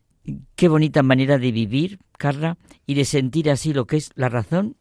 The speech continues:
y la fe". Todo ser humano se encontraría,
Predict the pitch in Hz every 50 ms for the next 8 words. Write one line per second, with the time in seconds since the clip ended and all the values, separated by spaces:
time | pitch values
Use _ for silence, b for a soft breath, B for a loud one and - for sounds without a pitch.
0 | _ - 139 123 117 - - 117 107 104 - b b b b b b b b b
1 | b b - 135 131 120 - - - _ _ _ - 180 185 160 165 147 - 160
2 | 139 139 139 135 139 135 135 127 - 139 123 117 127 120 104 135 123 117 131 139
3 | 135 135 127